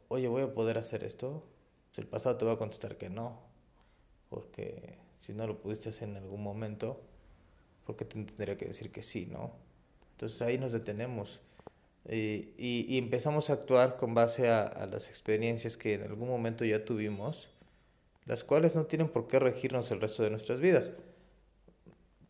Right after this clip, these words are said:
Yo creo que nosotros mismos debemos ir generando nuevas experiencias, nuevos retos y, y, y superando esos obstáculos.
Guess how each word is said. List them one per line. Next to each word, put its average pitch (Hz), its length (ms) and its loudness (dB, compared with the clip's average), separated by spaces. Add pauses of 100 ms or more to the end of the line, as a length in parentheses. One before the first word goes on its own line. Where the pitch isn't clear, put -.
(120)
Yo 135 220 0
creo 156 160 4
que 170 80 2
nosotros 151 440 4
mismos 147 320 2
debemos 123 300 2
ir 127 100 2
generando 120 360 2
nuevas 117 260 2
experiencias, 117 640 2
nuevos 113 280 4
retos 120 600 6
y, 110 280 0
y, 104 300 -6
y 110 80 -14
superando 156 480 2
esos 139 180 -4
obstáculos. 117 640 0